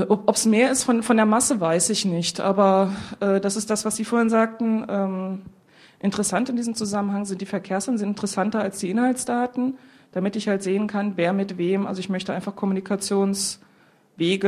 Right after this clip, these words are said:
darlegen. Das ist auch das, was einem die Strafverfolgungsbehörden sagen. Die möchten wissen, ob der A dem B irgendwann eine E-Mail geschickt hat, denn es ist egal, was drinsteht, ja, um das halt, äh, dann die, um die Netzwerke aufzu-, also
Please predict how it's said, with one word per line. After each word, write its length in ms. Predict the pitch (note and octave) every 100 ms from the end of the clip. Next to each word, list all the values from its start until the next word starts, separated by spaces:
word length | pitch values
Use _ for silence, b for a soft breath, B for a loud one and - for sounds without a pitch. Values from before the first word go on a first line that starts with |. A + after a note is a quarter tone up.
| F3 E3+ - _
darlegen. 600 | - E3 D#3+ D#3 D#3 D#3+ D#3 - _ B B B B B B
Das 160 | - F3
ist 80 | F#3
auch 80 |
das, 180 | F#3 F#3
was 160 | F#3+ F3+
einem 140 | F3
die 80 | F3+
Strafverfolgungsbehörden 920 | - F3 G3 F3 F3+ G3 F3+ F3+ D#3+
sagen. 220 | D#3+ D#3+
Die 60 | D#3+
möchten 360 | E3 F3+ G3+ F3+
wissen, 240 | F#3 F#3+
ob 180 | F3 -
der 140 | F3+
A 140 | D#3+ F3+
dem 140 | F3+
B 180 | F3 F#3
irgendwann 360 | F3+ F3 E3+ F3
eine 80 |
E-Mail 180 | G3+ F#3+
geschickt 320 | F#3+ F#3 F3
hat, 80 | F3
denn 80 | E3+
es 120 | F3+
ist 20 |
egal, 280 | G#3 - E3+
was 120 | F#3+ F#3
drinsteht, 680 | F#3+ A3 - F3+ D3+ - - _ _
ja, 200 | E3 E3 B B B B B B
um 120 | F#3
das 200 | E3+ F3
halt, 360 | F3+ E3+ E3+ -
äh, 220 | F3 E3+
dann 200 | E3+ F3
die, 340 | E3+ E3+ E3 D#3+ _ _ -
um 80 | F#3
die 60 |
Netzwerke 580 | F3+ F#3+ - F3 E3+ E3+
aufzu-, 520 | E3 D#3+ - E3+ D#3+ -
also 240 | F3+ D#3+